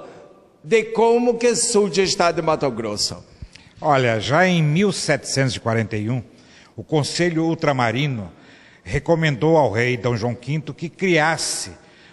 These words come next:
Speaker 2: duas novas capitanias, a de Goiás e a de Mato Grosso, separando, eh, de São Paulo.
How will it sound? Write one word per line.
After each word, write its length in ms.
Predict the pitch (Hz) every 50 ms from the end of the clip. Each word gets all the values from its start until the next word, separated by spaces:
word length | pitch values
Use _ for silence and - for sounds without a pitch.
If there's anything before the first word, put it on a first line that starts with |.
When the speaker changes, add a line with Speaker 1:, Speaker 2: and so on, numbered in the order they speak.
| _ _
Speaker 2:
duas 760 | 147 139 131 147 160 - 185 165 123 170 202 214 185 123 98
novas 320 | 135 143 147 143 139 -
capitanias, 680 | - 151 147 - - 147 131 127 123 117 110 104 98 98
a 60 | 117
de 120 | 113 131 123
Goiás 640 | 135 151 147 139 135 143 151 165 160 - - - -
e 60 | 156
a 40 | 156
de 100 | 143 143
Mato 200 | 147 143 - 139
Grosso, 240 | 123 143 156 - -
separando, 1000 | - 190 - - 190 180 151 143 147 156 165 175 175 160 180 180 180 156 - - -
eh, 380 | - 143 139 135 139 143 147
de 100 | 139 131
São 200 | - - 180 185
Paulo. 600 | - - 143 131 131 120 104 92 82 - - -